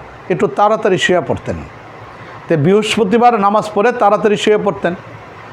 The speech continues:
তো একবার ওনার উস্তাদে মুহতারাম জিজ্ঞেস করলেন যে, "ঘটনা কি? বৃহস্পতিবার দিন তুমি লেখাপড়া করো না, কারণটা কি?" তো তখন মাদানী রহমতুল্লাহ আলাই উত্তর দিলেন যে, "হজরত, পুরা সপ্তাহে ঘুমাই না।"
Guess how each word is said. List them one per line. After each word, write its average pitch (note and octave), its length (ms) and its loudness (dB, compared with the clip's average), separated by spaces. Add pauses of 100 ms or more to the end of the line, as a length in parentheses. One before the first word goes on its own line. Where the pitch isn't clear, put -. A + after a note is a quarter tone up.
(160)
তো G#3 60 2
একবার G3 300 2
ওনার G#3 240 2
উস্তাদে G#3+ 360 2
মুহতারাম G#3 460 2
জিজ্ঞেস G3 300 0
করলেন F3 280 0
যে, D#3+ 100 0
"ঘটনা F#3 360 0
কি? C#3+ 180 -2 (440)
বৃহস্পতিবার G3+ 640 2
দিন G3 160 2
তুমি G#3 140 2
লেখাপড়া F#3+ 460 2
করো F#3+ 220 0
না, F#3+ 100 0
কারণটা F3 400 0
কি?" B2+ 160 -4 (760)
তো F#3 100 2
তখন F#3+ 340 0
মাদানী E3+ 400 2
রহমতুল্লাহ F3 600 2
আলাই F#3 140 4
উত্তর G#3+ 280 2
দিলেন D#3+ 340 0 (360)
যে, D3+ 100 2
"হজরত, F3 340 0 (460)
পুরা G#3 220 4
সপ্তাহে - 440 -2
ঘুমাই A2+ 280 0
না।" E2 120 -8